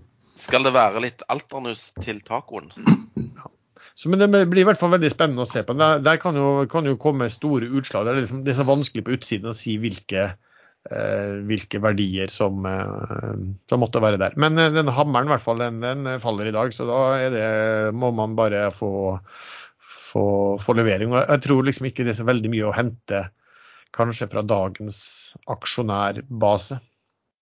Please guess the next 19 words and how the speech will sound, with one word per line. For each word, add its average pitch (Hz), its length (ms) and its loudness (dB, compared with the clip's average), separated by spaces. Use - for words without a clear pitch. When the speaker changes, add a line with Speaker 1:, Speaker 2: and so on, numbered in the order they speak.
Speaker 2:
Så - 160 -6
vi 165 160 2
får 156 160 2
se. 123 100 -6
Ehm, 202 1160 4
vi 180 140 0
er 120 80 2
jo 156 100 2
i 202 80 4
gang 180 300 4
da 196 100 4
med, 156 720 0
ehm, 120 1120 -4
resultatsesongen. 156 880 0
Spin - 480 2
season 165 320 2
er 190 80 2
i - 0 -
gang. 214 220 2